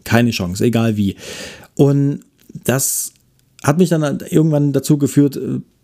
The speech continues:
dass ich gesagt habe, ich möchte einfach ein anderes Auto. Ich brauche einfach ein bisschen mehr Platz, ich brauche ein bisschen mehr Praktikabilität. Und wenn ich halt sowieso schon in Richtung anderes Auto schaue, dann halt irgendwie auch was,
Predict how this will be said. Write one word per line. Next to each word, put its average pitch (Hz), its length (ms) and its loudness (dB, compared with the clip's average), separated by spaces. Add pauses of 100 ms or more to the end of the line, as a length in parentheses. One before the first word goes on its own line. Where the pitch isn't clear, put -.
(140)
dass 123 220 0
ich 120 60 -6
gesagt 127 220 2
habe, 127 180 -4
ich - 260 -6
möchte 147 200 2
einfach 135 180 0
ein 101 60 -2
anderes 143 320 0
Auto. 95 220 -4
Ich 104 100 -4
brauche 120 200 0
einfach 127 180 0
ein 120 60 2
bisschen 127 200 0
mehr 117 100 2
Platz, 131 260 -2
ich - 120 -2
brauche 127 260 0 (380)
ein 127 60 4
bisschen 160 340 2
mehr 139 120 2
Praktikabilität. 120 1120 2 (380)
Und 131 160 2
wenn 156 140 4
ich 208 160 0
halt 117 140 -2
sowieso 113 460 2
schon 104 360 0
in 127 220 2
Richtung 101 600 0 (380)
anderes 127 360 2
Auto 117 240 0
schaue, 98 380 0 (280)
dann 143 180 2
halt 165 160 0
irgendwie 151 360 0
auch 131 180 -4
was, 123 300 -2